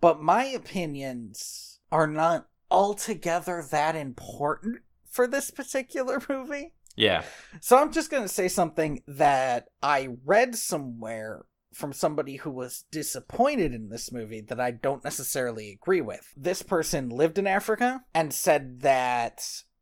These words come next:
Speaker 1: this movie, even though it, so much of it supposedly takes place in African nations,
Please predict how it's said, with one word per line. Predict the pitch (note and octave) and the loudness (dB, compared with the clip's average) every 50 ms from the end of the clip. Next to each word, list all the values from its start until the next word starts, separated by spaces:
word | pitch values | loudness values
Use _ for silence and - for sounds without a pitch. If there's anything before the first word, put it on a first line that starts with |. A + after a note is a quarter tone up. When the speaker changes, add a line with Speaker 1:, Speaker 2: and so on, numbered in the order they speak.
| _ _ _ _ | _ _ _ _
Speaker 1:
this | - C3+ D#3+ D#3+ D#3+ - | -8 -4 -2 -2 -2 -2
movie, | D#3+ D#3+ D#3 C#3 C#3+ C#3+ C#3 - - | 0 0 0 0 -2 -4 -8 -8 -6
even | C#3+ D3+ C3+ D#3 C3+ C3 B2+ | -8 -6 -4 -6 -6 -6 -6
though | A2+ C#3 C3 B2+ B2 B2 B2 B2 - - | -2 2 2 4 2 2 0 -4 -8 -10
it, | B2+ B2+ A#2+ - _ _ | -10 -10 -10 -12 _ _
so | - - - F#3 D#3+ | -12 -2 2 2 2
much | D3 C#3+ C3 - D3 | 4 2 0 0 -2
of | |
it | C#3+ C3 A#2+ - - | 0 -2 -2 -2 -6
supposedly | - - B2 D#3 D3 C#3 B2+ C3 A#2 A#2+ A#2 | -10 -8 -4 -2 -2 -2 -4 -6 -8 -8 -8
takes | - - A2+ G#2+ - - | -6 -8 -8 -8 -10 -14
place | - - - E3 D3 C#3+ C3 - - - - - - - - _ _ _ _ _ _ _ _ | -14 -6 -2 -2 -2 -2 -2 -2 -4 -4 -4 -6 -8 -12 -16 _ _ _ _ _ _ _ _
in | - C3+ B2+ | -8 -6 -4
African | C3 C3 C3 B2+ B2 - C3+ A#2+ - A#2 A2+ A2 G#2+ G#2 G2 - | -2 -2 -2 -2 -4 -6 -10 -10 -8 -10 -10 -10 -12 -16 -16 -10
nations, | B2 C#3+ C#3+ C#3+ C3+ - - A#2 G#2+ G#2+ G#2+ G2 - - - - | -8 -8 -6 -6 -6 -6 -6 -6 -8 -10 -12 -10 -10 -10 -10 -10